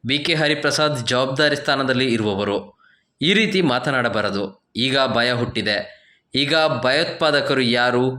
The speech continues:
ಯಾರು ಹೇಳ್ತಿದ್ದಾರೋ ಅವರು ಸ್ವತಃ ಭಯೋತ್ಪಾದಕರು ಎಂದು ಆಕ್ರೋಶ ಹೊರಹಾಕಿದ್ದಾರೆ.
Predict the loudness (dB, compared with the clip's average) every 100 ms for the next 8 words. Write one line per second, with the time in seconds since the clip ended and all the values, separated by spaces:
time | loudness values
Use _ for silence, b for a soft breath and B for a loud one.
0 | -10 -20 _ _ -8 -2 0 2 2 2
1 | 0 0 2 2 2 0 -2 0 2 2
2 | 2 -2 -4 0 2 2 2 0 -2 -2
3 | -2 0 0 0 0 0 -2 -2 -2 -2
4 | -2 -4 -2 -4 -2 -2 -2 -4 -6 -2
5 | -2 -2 -6 -14